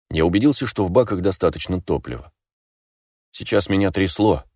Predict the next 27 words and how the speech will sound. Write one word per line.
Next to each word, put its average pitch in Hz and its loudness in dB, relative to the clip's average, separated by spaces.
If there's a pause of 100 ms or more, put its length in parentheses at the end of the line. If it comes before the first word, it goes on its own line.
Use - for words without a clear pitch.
я 87 -2
продрог 101 2
до 98 0
костей. 98 -4 (1040)
Вернувшись 90 0
в 78 -6
дом, 90 2 (600)
я - -6
схватил 120 -2
трубку 120 0
стационарного 107 2
телефона, 95 0
стоявшего 87 0
в 78 -10
прихожей. 64 -8 (760)
Полагаю, 90 -2
что 87 -4
дрожал 90 4
я 87 0
не 87 0
только 101 2
от 92 -2
холода, 113 4
но 98 2
и 104 4
от 98 4
страха. - 0